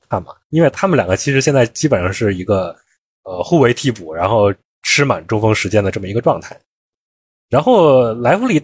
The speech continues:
大家肯定都很喜欢嘛，我也很喜欢，因为就是他超出预期也，也很多，然后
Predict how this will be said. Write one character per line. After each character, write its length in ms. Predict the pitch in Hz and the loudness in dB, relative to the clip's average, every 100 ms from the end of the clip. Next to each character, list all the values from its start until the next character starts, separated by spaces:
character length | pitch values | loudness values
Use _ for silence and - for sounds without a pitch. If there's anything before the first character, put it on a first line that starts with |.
| _ | _
大 100 | 165 | -2
家 140 | 170 175 | 0 -2
肯 160 | - | -2
定 100 | 98 | -2
都 140 | 104 131 | 2 2
很 100 | 113 | 0
喜 180 | - 85 | -4 -6
欢 180 | 95 | -4
嘛， 100 | 98 | -2
我 140 | 87 101 | 0 2
也 100 | 127 | 2
很 160 | - | 0
喜 140 | 92 82 | -8 -10
欢， 180 | - - - | -14 -16 -6
因 60 | 117 | -2
为 220 | 123 117 _ _ _ _ - | -2 -4 _ _ _ _ -2
就 120 | 117 | 0
是 40 | |
他 60 | 180 | 0
超 180 | - 196 | 0 0
出 140 | 202 | 0
预 60 | 139 | 0
期 200 | 139 147 | 0 2
也， 120 | - | 2
也 160 | 113 | 0
很 160 | - 87 | -2 -4
多， 220 | 101 98 | -2 -2
然 140 | 92 107 | 0 2
后 260 | 127 104 | 2 0